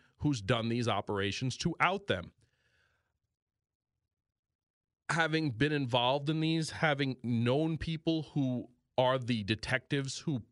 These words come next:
pose as children online, on internet chat rooms, on phones, on web cameras, where you'd be amazed of, uh, of how young some of these, uh, undercover detectives can be, can look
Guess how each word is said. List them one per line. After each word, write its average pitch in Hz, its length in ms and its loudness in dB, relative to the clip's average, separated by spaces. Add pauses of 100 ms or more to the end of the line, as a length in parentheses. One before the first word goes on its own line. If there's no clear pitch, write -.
(120)
pose 143 540 0 (100)
as 110 400 0 (380)
children 139 560 0
online, 113 720 0
on 107 160 0
internet 110 360 -2
chat 123 340 0
rooms, 135 360 0
on 110 220 -4 (120)
phones, 135 640 0 (480)
on 101 240 -2
web 131 300 2
cameras, 143 720 0
where 107 120 -2
you'd 127 240 0
be 139 120 -2
amazed 127 460 0
of, 110 200 -2
uh, 98 260 0 (140)
of 104 140 0
how 110 140 0
young 117 280 0
some 117 200 -2
of 120 60 2
these, 117 260 -2 (480)
uh, 107 200 -2
undercover 117 420 0
detectives 104 520 -2
can 104 200 -2
be, 117 120 2
can - 400 -2
look 131 340 0